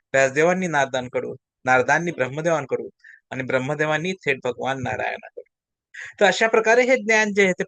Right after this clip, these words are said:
परंपरेने चालत आलेले आहे. आणि इथे आपल्याला परीक्षित महाराजांची बुद्धिमत्ता सुद्धा पाहायला मिळते. इथे अनेक ऋषी बसलेले होते. प-, पहिल्या स्कंदामध्येच आपण पाहिलं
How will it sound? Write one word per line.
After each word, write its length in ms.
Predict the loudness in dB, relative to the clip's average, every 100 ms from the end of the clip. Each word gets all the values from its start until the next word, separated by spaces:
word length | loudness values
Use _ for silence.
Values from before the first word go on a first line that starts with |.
| -2
परंपरेने 680 | 0 0 0 2 2 0 -2
चालत 360 | -2 -4 -4
आलेले 360 | -8 -10 -14 -16
आहे. 140 | -18 _ _ _ _ _ _ _ _ _ _ _ _ _ _ _ _ _ _ _ _ _
आणि 140 | -6 -4
इथे 220 | -2 -2
आपल्याला 280 | -2 0 0 2
परीक्षित 300 | 0 0 -4
महाराजांची 460 | 0 0 -2 -6 -12
बुद्धिमत्ता 520 | -14 -8 -8 -6 -6
सुद्धा 260 | -8 -4 -2
पाहायला 320 | 0 0 -2
मिळते. 320 | -6 -12 _ _ _ _ _ _ _ _ _ _ _ _ -10
इथे 440 | -2 4 6 4 0 -10 -4
अनेक 420 | 0 2 2 0
ऋषी 240 | -2 2
बसलेले 360 | 2 2 2 0
होते. 240 | 0 -4
प-, 220 | -8 -8 -4
पहिल्या 220 | -2 0
स्कंदामध्येच 560 | -2 -2 -2 -2 -2 -2
आपण 220 | -4 -6
पाहिलं 480 | -10 -10 -12 _